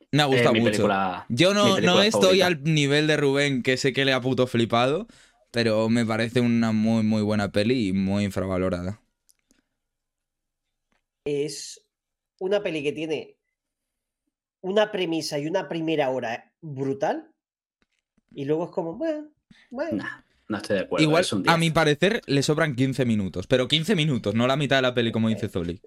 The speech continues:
Speaker 3: Si, si le so-, quitas quince minutos, es que te dura una hora, prácticamente.
Speaker 1: No, si dura, dura dos horas casi, ¿eh? No, no
Speaker 3: Dura
Speaker 1: es
Speaker 3: una
Speaker 1: tan
Speaker 3: hora y media.
Speaker 1: No,
Speaker 3: La
Speaker 1: dura una,
Speaker 3: película
Speaker 1: una cincuenta. Que la acabo de ver, la he
Speaker 3: ciento ocho
Speaker 1: acabado diez
Speaker 3: minutos.
Speaker 1: minutos antes de acabar, de empezar el podcast.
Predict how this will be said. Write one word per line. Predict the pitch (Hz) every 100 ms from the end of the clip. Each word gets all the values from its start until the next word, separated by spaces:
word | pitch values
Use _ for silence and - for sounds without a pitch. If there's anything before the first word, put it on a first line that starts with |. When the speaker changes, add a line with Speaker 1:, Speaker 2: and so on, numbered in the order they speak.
| -
Speaker 3:
Si, | - 180 165 139
si | -
le | 147
so-, | 127 139 123 -
quitas | 147 160
quince | 151 156 160
minutos, | 147 151 156 165
es | 160
que | 156
te | 165
dura | 175
una | 156 139
hora, | 180 147 151
prácticamente. | 147 147 175 190
Speaker 1:
No, | 131 143 247 285
si | 151
dura, | 123 156 156
dura | 123 127
dos | 160 120
horas | 117 170
casi, | - 117 156 104
¿eh? | 101 - -
No, | 127
no | 127
Speaker 3:
Dura | 160
Speaker 1:
es | 175
Speaker 3:
una | 175
Speaker 1:
tan | 214
Speaker 3:
hora | 160
y |
media. | 165 233 180 120
Speaker 1:
No, | 127 117
Speaker 3:
La | 151
Speaker 1:
dura | 143 143
una, | 147
Speaker 3:
película | 139 131
Speaker 1:
una | 139 143
cincuenta. | 139 123 123 123 113 - _
Que | - 101
la |
acabo | 113 139 160
de |
ver, | - 165
la | 196
he |
Speaker 3:
ciento | 226
ocho | 175
Speaker 1:
acabado | 175 170
diez | 185
Speaker 3:
minutos. | 165 160 156
Speaker 1:
minutos | -
antes | 170 151
de | 151
acabar, | 147 139 139
de | 131
empezar | 127 131 127
el | 110
podcast. | 113 - 101 -